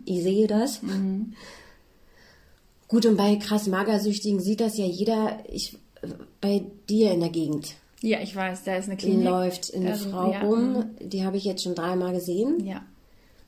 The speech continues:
Speaker 1: Und ich möchte sie in den Arm nehmen
Speaker 2: Mhm.
Speaker 1: und sagen, „Erzähl mir, was los ist.
Speaker 2: Ja.
Speaker 1: Was ist passiert?“ Also das ist das Einzige, wo ich denke, da möchte ich was tun.
Speaker 2: Ja.
Speaker 1: So, so dieses, „Mach das nicht.“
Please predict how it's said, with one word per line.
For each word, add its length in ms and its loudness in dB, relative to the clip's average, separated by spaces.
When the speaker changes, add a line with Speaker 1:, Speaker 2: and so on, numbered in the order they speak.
Speaker 1:
Und 100 0
ich 100 -2
möchte 300 0
sie 240 -4
in 140 0
den 280 2
Arm 280 2
nehmen 880 2
Speaker 2:
Mhm. 80 -8
Speaker 1:
und 160 -4
sagen, 640 0
„Erzähl 380 0
mir, 160 6
was 220 0
los 300 0
ist. 340 -10
Speaker 2:
Ja. 200 -4
Speaker 1:
Was 200 0
ist 120 -6
passiert?“ 480 -6
Also 200 0
das 240 2
ist 100 -10
das 120 -6
Einzige, 340 0
wo 60 4
ich 140 2
denke, 420 2
da 100 2
möchte 260 2
ich 100 -6
was 180 -4
tun. 480 2
Speaker 2:
Ja. 160 -2
Speaker 1:
So, 360 4
so 140 -6
dieses, 520 -6
„Mach 180 2
das 200 -4
nicht.“ 320 -2